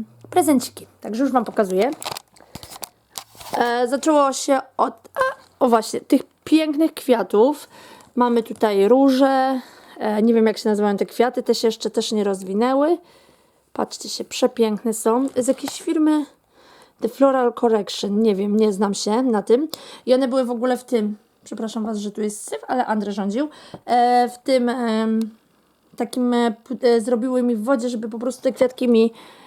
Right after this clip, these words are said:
e, nie umarły. Także to dostałam od teamu, e, lidów i menadżerów u nas w pracy.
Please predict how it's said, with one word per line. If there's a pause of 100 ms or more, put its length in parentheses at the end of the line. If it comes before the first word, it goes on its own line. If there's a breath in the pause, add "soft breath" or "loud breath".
(180 loud breath)
e,
nie
umarły.
Także
to
dostałam
od (1120 soft breath)
teamu,
e,
lidów
i
menadżerów
u
nas
w
pracy.